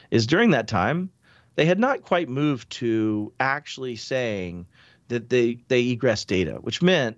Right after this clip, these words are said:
the intention of my legal team for breach counsel, the intention of my spear tip for forensics, the intention of Coveware for negotiation, all of that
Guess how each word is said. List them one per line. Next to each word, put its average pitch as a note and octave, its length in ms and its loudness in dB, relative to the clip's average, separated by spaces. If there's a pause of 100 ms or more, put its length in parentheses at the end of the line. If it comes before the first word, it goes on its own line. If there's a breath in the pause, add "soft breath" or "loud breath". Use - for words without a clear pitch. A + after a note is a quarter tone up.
(220)
the B2+ 100 0
intention D#3 600 0
of A#2+ 160 2
my A2 240 2
legal C3+ 500 0
team D3+ 260 2
for C#3 120 0
breach C3+ 260 2
counsel, C3+ 380 0
the A2 100 2
intention C3+ 480 0
of A2+ 160 2
my F#2 220 0
spear D3+ 340 0
tip D3+ 260 0
for G#2+ 120 -8
forensics, A#2 480 0
the E2 80 -2
intention A#2+ 420 0
of F#2+ 80 -6
Coveware C3+ 400 2
for G#2+ 80 -6
negotiation, F#2+ 500 0
all E3 160 4
of - 80 0
that G2+ 280 0